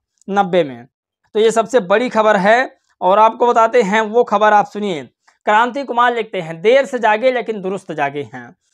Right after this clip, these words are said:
लिखते हैं, बहुजन समाज पार्टी के सुपरस्टार नेता आदरणीय आकाश आनंद को दोबारा खड़ा करने के लिए हरियाणा चुनाव में कड़ी मेहनत कर रहे हैं। उनके प्रचार प्रसार में काफ़ी भीड़ उमड़ रही है। बीएसपी के लिए वो उम्मीद की किरण हैं।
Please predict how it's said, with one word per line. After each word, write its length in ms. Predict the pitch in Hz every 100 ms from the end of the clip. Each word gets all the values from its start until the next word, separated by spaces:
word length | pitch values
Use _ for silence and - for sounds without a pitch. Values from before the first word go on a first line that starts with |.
| _
लिखते 300 | - 233 214
हैं, 180 | 269 269
बहुजन 280 | 247 226 262
समाज 240 | 220 233
पार्टी 280 | 220 208 202
के 100 | 233
सुपरस्टार 560 | 214 202 196 180 202 208
नेता 260 | 185 175
आदरणीय 360 | 196 170 170 185
आकाश 360 | 185 175 175 170
आनंद 280 | 165 185 196
को 120 | 190
दोबारा 400 | 165 156 160 196 196 _ _ _ _ -
खड़ा 220 | 240 254
करने 340 | 254 214 247
के 180 | 220 214
लिए 180 | 190 220 - 175
हरियाणा 480 | 175 202 214 233
चुनाव 380 | 233 202 202 220
में 160 | 220 226
कड़ी 280 | - 190 208
मेहनत 320 | 190 165 190
कर 140 | - 156
रहे 200 | 139 143
हैं। 320 | 123 131 131 _ -
उनके 220 | 208 220
प्रचार 360 | 233 208 214 220
प्रसार 340 | 208 202 220
में 120 | 233
काफ़ी 300 | 220 180 180
भीड़ 260 | 156 160 196
उमड़ 180 | 208 202
रही 180 | 196 226
है। 80 |
बीएसपी 420 | 196 180 180 220 202
के 140 | 185
लिए 220 | 170 180
वो 180 | 175 175
उम्मीद 340 | 156 147 170
की 140 | 170 156
किरण 260 | 147 185
हैं। 220 | 196 208